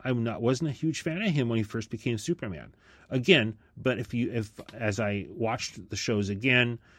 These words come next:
and realized, okay, the problem is not Henry Cavill. He's actually pretty good Clark Kent. He's a good Superman. It's with the people who are writing the scripts for the movies, right?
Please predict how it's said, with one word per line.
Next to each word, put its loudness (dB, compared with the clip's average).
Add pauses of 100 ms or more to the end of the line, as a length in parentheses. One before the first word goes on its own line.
(280)
and 4
realized, 4
okay, -2
the -4
problem 0
is -2
not -2
Henry -4
Cavill. -4 (160)
He's -4
actually -4
pretty -4
good -4
Clark -8
Kent. -4
He's -2
a -6
good -6
Superman. -2 (560)
It's -4
with 2 (320)
the -6
people -4
who -4
are -2
writing -2 (220)
the -6
scripts -8 (140)
for -6
the -6
movies, -12 (500)
right? -8